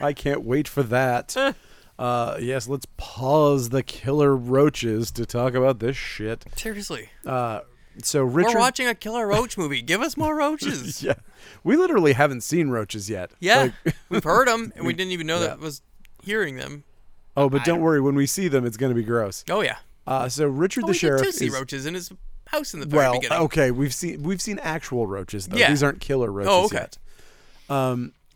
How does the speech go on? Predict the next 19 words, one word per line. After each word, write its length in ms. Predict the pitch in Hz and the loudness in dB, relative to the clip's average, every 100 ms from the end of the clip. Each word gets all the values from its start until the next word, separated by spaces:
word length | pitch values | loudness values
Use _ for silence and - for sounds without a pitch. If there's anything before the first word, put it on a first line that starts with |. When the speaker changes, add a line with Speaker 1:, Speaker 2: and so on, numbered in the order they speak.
| - _ | -20 _
Speaker 2:
They 400 | 127 117 120 104 - | -16 -14 -14 -18 -20
will 480 | 123 135 123 - 139 | -12 -10 -10 -6 -4
Speaker 1:
they, 300 | 117 104 104 | -4 -6 -6
Speaker 2:
be. 260 | 98 - 95 | -8 -8 -10
Speaker 1:
they 260 | 92 117 110 | -8 -6 -6
will 340 | 101 131 139 110 | -4 -2 -2 -2
be. 320 | 92 110 85 - - | -4 -6 -8 -18 -10
I 80 | - | -4
mean, 240 | 180 180 160 - 202 - - | 0 0 -2 -10 -18 -16 -4
and 160 | 170 165 | -2 0
that's, 320 | 202 - - - - _ _ _ - - _ - 220 240 233 233 220 208 190 | -2 -4 -12 -18 -20 _ _ _ -20 -20 _ -12 -8 -8 -8 -6 0 0 0
this 1400 | 185 180 180 180 185 196 185 208 214 147 120 120 143 170 | -8 -6 -4 -4 0 0 4 4 6 4 2 -6 -6 -4
is 100 | 185 | 0
another 320 | 214 202 208 185 | 2 2 2 0
part 300 | 185 226 226 | 0 2 2
of 100 | 143 | 2
it, 140 | 135 | 2
is 280 | 160 147 104 | 0 -2 0
that 560 | 139 135 139 - - | 2 2 0 -4 -10